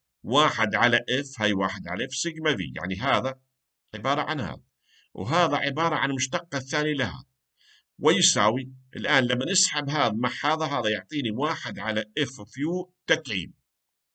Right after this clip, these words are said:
واحد على اف اوف يو تكعيب في شو يضل عندي؟ سيجما في في اللي هو ناقص اف، هي ناقص اف كوساين في ناقص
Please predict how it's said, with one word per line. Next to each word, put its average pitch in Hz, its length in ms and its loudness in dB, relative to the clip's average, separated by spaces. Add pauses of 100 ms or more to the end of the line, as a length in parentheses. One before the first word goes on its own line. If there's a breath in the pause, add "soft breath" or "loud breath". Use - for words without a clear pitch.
واحد 107 460 0
على 98 300 -4
اف 147 160 -6
اوف 107 140 -14
يو 139 120 -4
تكعيب 139 420 -6
في 190 360 -2 (320 soft breath)
شو - 160 -4
يضل 120 220 2
عندي؟ 113 220 0
سيجما 123 460 0
في 143 200 4
في 113 160 0 (120)
اللي 107 160 -2
هو 120 320 -2 (640 soft breath)
ناقص 131 600 2
اف، - 280 -2
هي 95 200 0 (720)
ناقص 123 560 2
اف 123 160 -4
كوساين 98 520 0
في 92 360 -2 (400)
ناقص 117 720 2